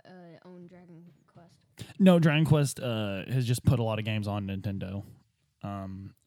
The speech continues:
Speaker 2: but, uh, anyway, uh, I, I think that's all we have for you today about Smash Brothers. Uh, what game are you gonna talk about next, the next time you're on the show?
Speaker 1: Maybe Kirby Starlights, maybe Super Mario Odyssey.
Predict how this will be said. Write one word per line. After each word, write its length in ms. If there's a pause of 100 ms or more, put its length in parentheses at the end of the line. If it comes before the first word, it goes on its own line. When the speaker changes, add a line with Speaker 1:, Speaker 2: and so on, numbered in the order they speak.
Speaker 2:
but, 260 (880)
uh, 240
anyway, 540
uh, 460
I, 240
I 80
think 240
that's 160
all 100
we 80
have 260
for 60
you 80
today 200
about 160
Smash 280
Brothers. 420
Uh, 220
what 180
game 200
are 40
you 100
gonna 120
talk 140
about 220 (280)
next, 440
the 60
next 200
time 80
you're 100
on 60
the 80
show? 260 (3000)
Speaker 1:
Maybe 800
Kirby 280
Starlights, 560
maybe 320
Super 320
Mario 320
Odyssey. 560